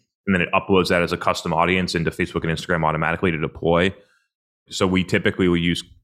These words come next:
basic, the same things that we use in LinkedIn: company size, a named account list for some, and a job title functioning with then some exclusions on job titles or job functions.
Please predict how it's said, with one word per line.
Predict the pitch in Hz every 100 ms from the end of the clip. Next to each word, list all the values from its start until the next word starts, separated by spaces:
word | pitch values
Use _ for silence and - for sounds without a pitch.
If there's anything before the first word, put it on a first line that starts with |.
| _
basic, | 107 104 - -
the |
same | - 120 101
things | 110 92
that |
we | 92 92
use | 92
in | 87 87
LinkedIn: | 87 85 78
company | - 92 87 92
size, | 85 95 87 85 87 - - _ _
a | 87
named | 87 90
account | 85 95 92 82
list | 90 87 87
for | 87
some, | - 87 85 87 80 - _ _ _ -
and | 82 - _ - 82
a |
job | 78 95 82 80
title | 87 87 85 82
functioning | - 87 - 98 95 95 85
with | 82
then | 82
some | 82 82
exclusions | 78 - 85 80 87 82
on | 82 82
job | 82 80
titles | - 87 85 85
or |
job | 76 76 73
functions. | 80 80 - 92 92 -